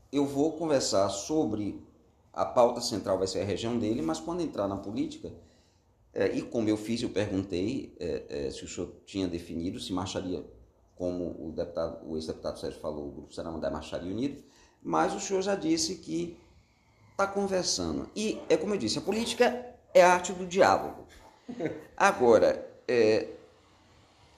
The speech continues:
qual a diferença do diálogo feito numa cidade como São Cristóvão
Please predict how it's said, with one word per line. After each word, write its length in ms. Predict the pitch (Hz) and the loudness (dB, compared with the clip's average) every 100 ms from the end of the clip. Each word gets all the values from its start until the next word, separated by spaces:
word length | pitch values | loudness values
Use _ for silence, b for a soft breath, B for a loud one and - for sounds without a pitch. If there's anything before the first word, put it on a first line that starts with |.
| - | 6
qual 140 | 311 | 6
a 40 | |
diferença 680 | 311 277 247 202 131 120 120 | 6 2 8 10 8 2 -2
do 120 | 127 | -4
diálogo 460 | 139 135 104 98 104 | 0 4 4 4 -2
feito 580 | 101 104 98 80 - 69 87 - - - _ - - - - | -8 -4 -4 -4 -10 -14 -14 -18 -20 -20 _ -20 -20 -20 -6
numa 180 | 120 120 | 2 4
cidade 480 | 120 113 101 92 78 - | 2 2 4 4 2 -8
como 220 | 82 76 | -8 -6
São 240 | - 170 | -2 -4
Cristóvão 640 | 175 156 - 131 127 135 | -4 -10 0 0 0 -4